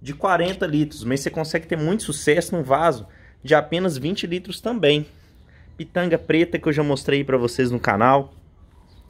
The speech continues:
Olha como ela deu várias novas brotações aí. Tem florzinhas aqui, ó, que vão ter novas pitangas aí também, ó. Ó as florzinhas aí, já tem novos frutinhos também, olha aqui pra vocês verem. Que gracinha, pessoal.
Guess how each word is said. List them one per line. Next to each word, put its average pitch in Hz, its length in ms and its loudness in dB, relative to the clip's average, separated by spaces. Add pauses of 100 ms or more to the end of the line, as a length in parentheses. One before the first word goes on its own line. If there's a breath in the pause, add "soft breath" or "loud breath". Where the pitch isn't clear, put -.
(320 soft breath)
Olha 135 200 4
como 143 200 -2
ela 139 180 4
deu 123 260 0
várias 123 480 2
novas 123 320 0
brotações 120 680 0
aí. 117 300 -4 (560 soft breath)
Tem 139 140 -4
florzinhas 131 680 -2
aqui, 113 220 -2
ó, 117 180 4 (760 soft breath)
que - 60 -18
vão 117 140 -2
ter 123 160 -4
novas 120 300 2
pitangas 113 480 -2
aí 104 80 -2
também, 107 320 0
ó. 104 180 2 (680 soft breath)
Ó 120 60 -2
as 123 100 -2
florzinhas 107 600 -2
aí, 101 140 -2
já 101 80 -4
tem 139 240 -4
novos 143 280 -2
frutinhos 156 420 -8
também, 123 260 -2
olha 107 100 0
aqui - 160 -8
pra 104 120 -10
vocês 104 300 -8
verem. 95 220 -4
Que 107 140 -16
gracinha, 110 540 -2
pessoal. 101 460 -2